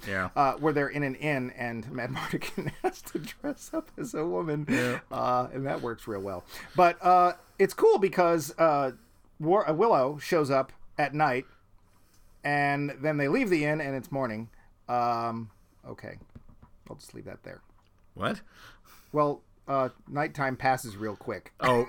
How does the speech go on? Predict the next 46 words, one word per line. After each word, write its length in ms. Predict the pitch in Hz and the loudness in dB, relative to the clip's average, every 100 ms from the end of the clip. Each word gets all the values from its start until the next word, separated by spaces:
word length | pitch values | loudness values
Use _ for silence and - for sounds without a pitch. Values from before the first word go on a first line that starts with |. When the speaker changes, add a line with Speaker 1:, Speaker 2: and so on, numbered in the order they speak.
| - | 2
Speaker 1:
yeah. 260 | 113 110 | 2 4
The, 140 | 120 185 | 2 2
yeah, 160 | 160 | 2
time 420 | 120 - 165 160 143 | 0 0 2 2 0
is 80 | 117 | 0
a 60 | |
little 460 | 110 110 120 120 104 | 2 2 4 4 2
funny 420 | - 123 107 101 | 0 -4 -2 -4
in 140 | 98 | -4
this, 300 | 98 95 - | -6 -8 -6
uh, 160 | 95 92 - - - - | -6 -8 -10 -20 -20 -6
in 180 | 131 123 | -2 -2
this 200 | 110 104 | -2 -4
movie. 280 | 113 110 107 | -2 0 -2
Speaker 2:
Yeah. 60 | - - - | -4 -12 0
Speaker 1:
Oh, 100 | 185 233 | 2 6
oh, 160 | 190 180 | 6 4
just 240 | 202 202 | -2 0
one 180 | 180 175 | 2 4
other 160 | 170 | 2
thing 160 | 151 151 | 2 2
I 40 | 135 | 2
noticed. 260 | 143 143 - - - | 2 2 -2 -6 -2
It's, 180 | 170 - 160 | -2 0 4
I 80 | 196 | 6
alwa-, 200 | 220 247 | 6 6
I 60 | 170 | 4
like 260 | 180 214 | 6 4
that 140 | 254 214 | 2 0
they 120 | 175 | 2
never 280 | 160 165 170 | 2 4 4
explain 680 | 147 - - 160 165 156 - - _ _ - - | 2 -4 -2 2 2 2 -2 -8 _ _ -16 -6
the 120 | 135 | 0
derogatory 720 | 143 131 165 196 196 180 165 | 4 8 8 8 4 4 4
term 380 | 139 165 165 127 | 4 4 6 4
for 200 | - 120 | 0 -2
the 80 | 113 | 0
little 220 | 139 160 | -2 -2
people, 300 | 143 113 107 | -2 -4 -2
the 100 | 104 | -4
Nelwyn 480 | 123 160 143 110 104 | 0 0 0 -2 -2
among 220 | 110 120 | -2 -2
the 80 | 117 | 0
Daikini, 480 | 110 110 143 135 113 | -2 -4 -6 -4 -2
is 120 | 110 | -4
peck, 480 | - - 165 - | -8 -2 0 -2